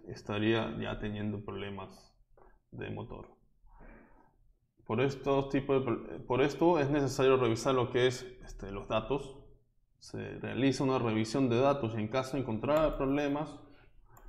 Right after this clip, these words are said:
es que se llega a la inspección de la parte a ver si es verdad, ¿no? Lo que es la prueba de actuadores.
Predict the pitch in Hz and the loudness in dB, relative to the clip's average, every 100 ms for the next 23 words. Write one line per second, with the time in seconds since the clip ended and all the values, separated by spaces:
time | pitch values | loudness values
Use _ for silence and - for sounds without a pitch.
0 | - - - - - - 107 117 - 120 | -20 -20 -20 -20 -20 -8 -6 -6 -4 0
1 | 117 117 117 98 101 101 107 107 107 107 | 2 2 0 -6 -8 -6 -4 -2 -4 -6
2 | 104 101 98 120 107 101 98 110 101 101 | -8 -10 -6 -4 -2 -2 -6 -6 -6 -6
3 | 98 104 - 101 101 98 95 101 123 - | -6 -6 -8 -8 -8 -10 -8 -6 -8 -6
4 | 113 165 - - - 104 - 104 107 - | -8 -8 -14 -20 -16 -14 -6 -6 -4 -6
5 | 101 - 110 101 101 - 104 131 127 143 | -8 -6 -4 -4 -4 -6 -2 0 0 -2
6 | - | -8